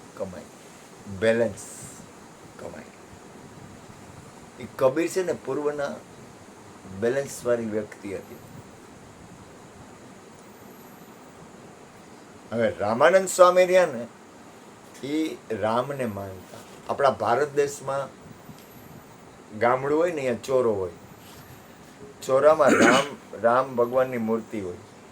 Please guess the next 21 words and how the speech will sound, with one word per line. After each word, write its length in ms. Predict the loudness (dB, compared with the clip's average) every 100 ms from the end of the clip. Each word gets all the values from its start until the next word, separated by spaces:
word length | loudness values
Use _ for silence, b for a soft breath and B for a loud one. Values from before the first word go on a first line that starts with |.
| -14
એ 60 | -8
રામાનંદ 500 | -4 -4 -4 -6 -10
સ્વામીની 540 | -4 -4 -2 -6 -8
સ્થાપના 560 | -12 -14 -14 -12 -14 -14
છે. 280 | -16 -20 -20 -20 -20 -20 -20 -20 -20 -20 -20 -20 -20 -20 -20 -20 -20 -20 -20 -16 -16 -18 -20 -20 -20 -20 -20 -20 -20 -20 -20 -20 -20 -20 -20 -2
જો 120 | 2
રામાનંદ 440 | 2 2 -2 -4 -4
સ્વામી 280 | -2 -2
ન 100 | -2
હોત 260 | -2 -2 -6
ને, 120 | -12 -12 -20 -20 -20 -20 -12
તો 80 | -2
આ, 300 | 0 0 0
આ, 280 | 2 2 0 -4
આ 260 | -4 -2 -2
ગામનો 500 | -2 0 0 -2 -8
ચોરામાં 520 | -4 0 2 2 0
જે 220 | 0 -2 -4 -16 -20 -6
સાધુ 360 | -2 -2 0 0
લોકો 320 | 0 -2 -4
હોય, 320 | -4 -6 -8